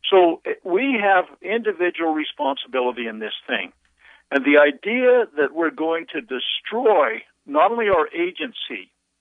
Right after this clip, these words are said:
we're going to destroy the foundation of the nation. We're going to destroy all the God-given rights that have been granted to us of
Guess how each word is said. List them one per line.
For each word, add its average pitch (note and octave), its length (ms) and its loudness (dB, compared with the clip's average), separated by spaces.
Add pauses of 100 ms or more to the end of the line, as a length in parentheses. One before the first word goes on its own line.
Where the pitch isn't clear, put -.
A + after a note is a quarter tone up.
(180)
we're D#3+ 100 -2
going F3+ 280 2
to D#3+ 60 -8
destroy D#3+ 420 0
the C#3+ 160 -8
foundation E3 760 0
of E3+ 140 -4
the D3+ 80 -6
nation. D#3 440 -4
We're B2 120 -4
going E3+ 200 2
to D#3 80 -4
destroy D#3 480 2
all G3 320 4
the F#3 80 0
God-given F3 600 -2
rights D3 420 -2
that D3 80 -14
have B2 120 -8
been B2 140 -8
granted C#3+ 400 0
to D3+ 60 -6
us C#3+ 300 0
of B2+ 100 -6